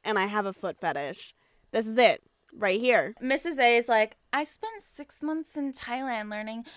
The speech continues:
Speaker 2: the
Speaker 1: <laughs>
Speaker 2: art of the back walking massage." And Spencer's like, "Oh, those Taiwanese taught you good." All right, first of all, Taiwanese.
Speaker 1: So racist.
Speaker 2: Taiwanese people and Thai people, first of all, are two different, and Tasmanian people,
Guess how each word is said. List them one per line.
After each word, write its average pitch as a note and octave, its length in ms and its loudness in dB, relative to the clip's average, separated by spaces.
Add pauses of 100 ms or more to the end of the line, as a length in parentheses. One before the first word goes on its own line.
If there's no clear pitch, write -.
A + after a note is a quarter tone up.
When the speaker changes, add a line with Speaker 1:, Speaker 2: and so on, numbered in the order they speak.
(260)
Speaker 2:
the C4+ 260 -10
Speaker 1:
<laughs> A#3 60 -10
Speaker 2:
art A#3 320 -4
of A3+ 180 -10
the A3 120 -8 (100)
back A#3 280 -10
walking B3+ 380 -16
massage." - 600 -16 (320)
And A#3+ 140 -4
Spencer's A#3 500 0
like, - 260 -2 (460)
"Oh, C4 480 12 (260)
those A#3+ 480 6
Taiwanese A3+ 1040 4
taught G3 280 -6
you A3+ 100 -8
good." A3+ 500 2 (680)
All A3 80 8
right, B3+ 140 6
first A#3+ 240 2
of G#3 80 -4
all, F#3+ 160 2
Taiwanese. F3+ 720 -4 (320)
Speaker 1:
So C4 240 -2
racist. F3+ 560 -4
Speaker 2:
Taiwanese G#4 680 6
people F#4+ 320 6
and C4 260 2
Thai E4 380 6
people, A3 420 -2
first E4 380 0
of A3 80 -4
all, F#3+ 120 4
are F3 240 0
two G3 580 -2
different, G3 340 -2
and B4 180 8
Tasmanian E4+ 600 6
people, A#3+ 320 -2